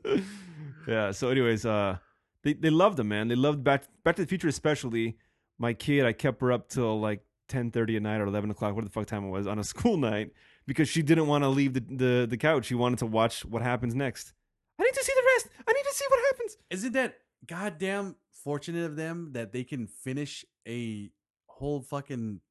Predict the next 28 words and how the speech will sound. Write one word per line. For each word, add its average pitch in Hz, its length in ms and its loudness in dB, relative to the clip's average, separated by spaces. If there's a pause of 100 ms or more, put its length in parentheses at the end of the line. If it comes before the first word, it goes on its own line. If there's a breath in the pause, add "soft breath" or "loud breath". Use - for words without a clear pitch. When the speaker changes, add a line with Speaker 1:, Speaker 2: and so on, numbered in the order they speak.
(160)
Speaker 1:
<laughs> - 920 0
Speaker 2:
saga 127 480 -2
or 139 140 0
whatever 135 240 0
you 143 100 -2
wanna 117 160 -2
fucking 135 340 -4
call 113 300 -2
it? 143 200 -4 (460)
Speaker 1:
Uh-huh. 117 80 0
Speaker 2:
You 143 60 4
know, 147 120 4
a 139 140 2
whole 196 200 4
fucking 185 460 2 (520)
series 135 760 4 (360)
in 135 180 2
just 135 240 -2
one 120 560 2
or 113 160 0
two - 200 0
days 92 260 -2
or 90 60 -12
whatever 90 240 -10
it 87 60 -10
is, 82 40 -6
Speaker 1:
Yeah. 104 200 0
Speaker 2:
dude. 95 120 -6